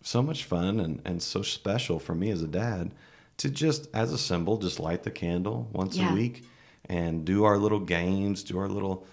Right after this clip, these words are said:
Speaker 1: you know, our little Advent calendar and the countdowns and all these things. I had never seen anything like that.
Speaker 2: Oh, and it, the, the beautiful thing is you touch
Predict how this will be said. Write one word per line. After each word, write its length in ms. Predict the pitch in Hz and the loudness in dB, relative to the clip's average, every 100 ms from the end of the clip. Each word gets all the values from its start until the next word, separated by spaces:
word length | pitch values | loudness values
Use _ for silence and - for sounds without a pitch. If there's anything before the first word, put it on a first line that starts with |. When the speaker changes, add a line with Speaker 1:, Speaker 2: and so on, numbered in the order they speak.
| - - | -20 -12
Speaker 1:
you 160 | 82 90 | -2 2
know, 80 | 87 | 4
our 80 | 90 | 4
little 220 | 92 87 | 4 4
Advent 420 | 90 92 98 - | 2 2 0 -2
calendar 460 | - 87 92 95 98 | -2 2 4 4 2
and 100 | 92 | 2
the 60 | |
countdowns 800 | - 92 92 87 87 87 90 90 | 0 2 2 2 0 2 2 2
and 80 | 87 | 0
all 80 | 85 | 0
these 180 | 90 - | 0 0
things. 240 | 92 87 - | 0 0 -2
I 140 | 101 | -2
had 240 | 123 90 82 | -2 -4 -4
never 240 | 85 90 | -4 -2
seen 180 | - 90 | -2 0
anything 300 | 90 95 95 | 0 -2 -4
like 240 | 98 117 | -6 -8
that. 220 | - - - | -10 -8 0
Speaker 2:
Oh, 240 | 226 208 208 | 4 4 4
and 120 | 202 | 2
it, 360 | 190 - - - | 0 -2 -14 -12
the, 180 | - - - - | -12 -12 -10 -2
the 80 | 196 | -2
beautiful 540 | 208 247 277 277 175 | 2 4 4 2 -8
thing 240 | - 170 | -6 -4
is 200 | 170 170 | -4 -4
you 140 | 170 170 | -4 -4
touch 400 | - 226 214 | 0 0 0